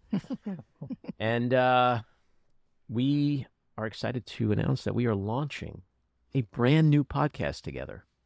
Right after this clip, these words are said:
And it is called Jew Two. Jew, capital T, O O, one word, exclamation point. Now, right about now, you're probably thinking,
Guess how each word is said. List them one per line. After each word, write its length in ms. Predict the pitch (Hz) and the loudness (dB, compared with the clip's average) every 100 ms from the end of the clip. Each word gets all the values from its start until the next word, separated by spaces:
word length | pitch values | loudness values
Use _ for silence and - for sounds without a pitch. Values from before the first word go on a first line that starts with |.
| _ _ _ _ _ _ _ | _ _ _ _ _ _ _
And 160 | 101 104 | -2 4
it 100 | 151 | 6
is 160 | 156 | 4
called 640 | - - 90 73 69 71 - _ _ _ _ _ 98 | 2 -6 -2 -2 -2 -4 -10 _ _ _ _ _ -6
Jew 380 | 98 139 175 | 2 6 6
Two. 440 | 180 - 147 90 - _ _ _ _ _ _ - 95 | 4 4 6 4 0 _ _ _ _ _ _ -12 -8
Jew, 540 | 95 127 156 190 247 - _ _ - | 2 6 8 8 6 0 _ _ 2
capital 380 | 135 160 226 | 4 6 4
T, 460 | 220 185 156 160 165 - | 4 6 8 6 4 4
O 180 | 131 - | 4 6
O, 300 | 95 98 110 | 4 2 0
one 220 | 107 139 | 2 2
word, 280 | 120 110 113 - _ _ _ _ | 4 2 0 -8 _ _ _ _
exclamation 640 | 135 - 143 123 117 - 78 | 2 4 4 6 6 2 -6
point. 240 | - - _ _ _ _ _ _ _ _ _ _ _ | -8 -14 _ _ _ _ _ _ _ _ _ _ _
Now, 140 | - 76 | -8 -4
right 160 | 82 | 0
about 200 | 82 87 | 2 2
now, 140 | 92 95 | 4 4
you're 120 | 92 | 4
probably 240 | 95 98 | 2 0
thinking, 480 | 92 104 101 107 104 | 2 0 2 2 0